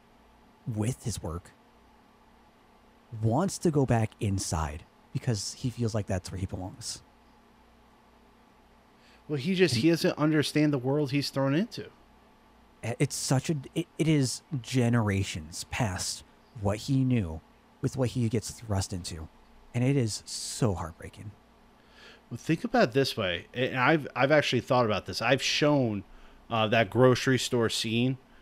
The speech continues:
Speaker 2: through to where he carves up in the, uh, the rafters, "Brooks was here."
Speaker 1: Mm,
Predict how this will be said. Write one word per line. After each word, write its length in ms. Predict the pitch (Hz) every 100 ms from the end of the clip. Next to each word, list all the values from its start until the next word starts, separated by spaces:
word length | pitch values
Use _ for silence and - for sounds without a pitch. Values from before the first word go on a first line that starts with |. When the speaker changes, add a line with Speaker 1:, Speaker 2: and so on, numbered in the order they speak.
| - - -
Speaker 2:
through 380 | - 117 127 123
to 160 | - 117
where 260 | 117 110
he 240 | 90 113 101
carves 480 | - 123 113 113
up 200 | 120 110
in 100 | 113 107
the, 260 | 107 104
uh, 320 | 101 98 95 87 - -
the 120 | 107
rafters, 420 | 104 104 - 110
"Brooks 380 | - 107 101 -
was 140 | 117 -
here." 260 | 131 131 - - - - - -
Speaker 1:
Mm, 160 | 90